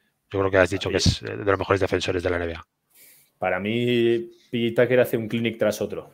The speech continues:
Speaker 2: Eh, realmente está a un nivel que creo que tampoco esperaba mucha gente, más allá de, del nivel tan grande exhibido el año pasado en Milwaukee Bucks, en el anillo, o sea, realmente fue capital.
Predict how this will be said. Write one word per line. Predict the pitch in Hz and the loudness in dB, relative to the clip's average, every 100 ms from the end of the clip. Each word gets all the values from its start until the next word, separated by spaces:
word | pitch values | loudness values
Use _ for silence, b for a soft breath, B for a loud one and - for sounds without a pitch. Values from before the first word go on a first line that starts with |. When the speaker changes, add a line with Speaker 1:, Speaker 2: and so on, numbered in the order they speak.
| - | -10
Speaker 2:
Eh, | 98 95 95 92 87 - _ _ - | -6 -4 -4 -6 -8 -12 _ _ -2
realmente | 120 123 131 139 | 2 4 4 2
está | 151 156 | 2 2
a | |
un | 147 | 0
nivel | 143 151 175 170 - | 4 4 4 -2 -6
que | - - | -8 -8
creo | - 143 | 0 2
que | 151 | 4
tampoco | 131 120 139 143 | 2 0 0 0
esperaba | 143 127 127 | 0 2 4
mucha | 123 123 120 | 2 -2 -4
gente, | - 143 170 | -2 -2 -2
más | 127 127 147 | -2 -2 0
allá | 147 | 0
de, | 135 117 107 | 0 -2 -4
del | 120 113 110 | -4 -4 -2
nivel | 110 131 135 139 | -2 0 0 0
tan | 135 135 | -2 0
grande | 131 135 127 98 - | 0 -2 -2 -6 -8
exhibido | 104 - 110 113 117 117 | -14 -10 -6 -4 0 0
el | 117 | 0
año | 113 107 | -2 -4
pasado | 104 117 113 98 | -4 -2 -4 -4
en | 98 | -8
Milwaukee | 95 98 104 101 | -8 -6 -4 -2
Bucks, | 113 - 117 | -2 -4 -16
en | 95 90 | -14 -10
el | 90 | -8
anillo, | 92 107 151 | -8 -8 -8
o | |
sea, | 98 | -6
realmente | 92 92 90 | -6 -6 -12
fue | - 92 | -14 -10
capital. | 90 92 117 151 | -10 -4 -6 -6